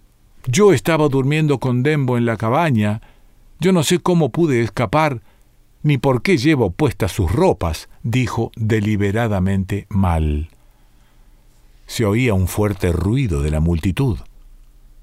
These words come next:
Todos pensaban que un gran espíritu había venido para salvar a Sowe y que Kumba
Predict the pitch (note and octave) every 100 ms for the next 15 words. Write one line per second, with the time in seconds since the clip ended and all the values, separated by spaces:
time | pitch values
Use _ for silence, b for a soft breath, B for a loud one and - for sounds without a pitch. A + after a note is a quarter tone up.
0 | - - - - A2 A#2 G2 - G2+ F#2
1 | D3+ C3+ F2+ F2 G#2 F#2+ A2 C#3 G#2 -
2 | F2 - - F3+ A2 F2+ - A2 C3+ b
3 | b b - F2+ B2+ D3 G#2 C3+ C3 F#2
4 | F#2+ F2+ - F2 A2+ A#2+ E2 - D3+ C3
5 | E2+ F2+ A#2+ b b b b C#3 A#2 A2
6 | - F#3+ A#2 E2+ D2+ D#2+